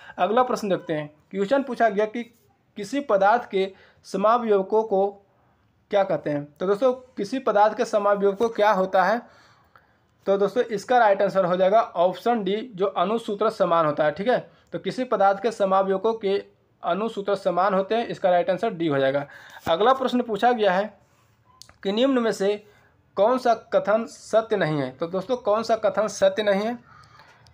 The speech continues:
तो ऑप्शन इसका जो हो जाएगा सही, बी जो है कथन सत्य नहीं है, ठीक है। प्राकृतिक रबड़ के प्रत्येक द्विबंधन पर ट्रांस विन्यास होता है, ये गलत है, ठीक है।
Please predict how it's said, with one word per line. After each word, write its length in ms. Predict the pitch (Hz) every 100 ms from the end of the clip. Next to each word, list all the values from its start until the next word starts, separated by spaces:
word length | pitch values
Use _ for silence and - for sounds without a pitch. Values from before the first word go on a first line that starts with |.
| _
तो 80 | 190
ऑप्शन 520 | 202 - 196 196 262
इसका 320 | 240 - 214
जो 120 | 190 175
हो 120 | 180
जाएगा 320 | 185 196 233
सही, 380 | 226 - 185 214
बी 300 | 165 202 226
जो 140 | 196
है 300 | 180 196 - 196
कथन 240 | 190 214
सत्य 300 | 214 185 160
नहीं 140 | 143
है, 80 | 143
ठीक 140 | 196 240
है। 220 | 202 - _ -
प्राकृतिक 640 | 180 185 202 202 247 254
रबड़ 300 | 185 175 226
के 160 | 220 202
प्रत्येक 640 | 196 180 - 226 226 - -
द्विबंधन 580 | 165 196 190 180 170 196
पर 260 | - 190
ट्रांस 560 | 220 - 185 190 240 240
विन्यास 640 | 277 240 180 175 202 214
होता 380 | 165 156 156 185
है, 120 | 214
ये 320 | - - 185
गलत 280 | 196 156 143
है, 80 | 139
ठीक 140 | 156 226
है। 160 | 208